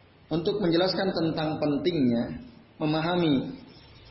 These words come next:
Al-Quran dengan Sunnah atau memahami Al-Quran dan Sunnah dengan apa yang dipahami oleh para ulama, ulama salaf, ya, as-salafus saleh, maka saya akan kemukakan kisah yang terjadi pada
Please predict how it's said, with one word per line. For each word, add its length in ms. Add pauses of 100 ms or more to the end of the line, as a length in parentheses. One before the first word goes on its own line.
(120)
Al-Quran 560
dengan 240
Sunnah 480 (1200)
atau 220
memahami 480
Al-Quran 480
dan 160
Sunnah 320
dengan 300 (960)
apa 280
yang 120
dipahami 400
oleh 240
para 160
ulama, 340 (460)
ulama 280 (120)
salaf, 260 (100)
ya, 200
as-salafus 560
saleh, 280 (1500)
maka 280 (160)
saya 240 (140)
akan 140 (120)
kemukakan 520 (200)
kisah 560 (160)
yang 160
terjadi 560
pada 240